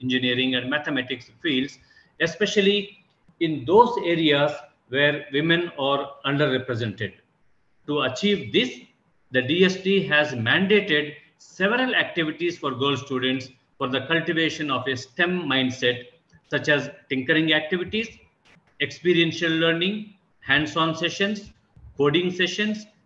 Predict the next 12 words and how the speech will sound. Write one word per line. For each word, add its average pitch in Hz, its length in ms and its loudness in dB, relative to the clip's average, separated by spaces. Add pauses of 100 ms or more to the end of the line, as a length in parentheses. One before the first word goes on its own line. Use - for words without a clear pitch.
science 175 540 0
camps, 190 480 0 (300)
visit 160 560 -2
to 190 340 2 (120)
science 175 360 0
and 180 160 -4
technology 165 560 0
institu-, 175 640 -4 (280)
institutions 185 760 -6
and 139 180 -4
research 147 340 -4
labs. 175 280 0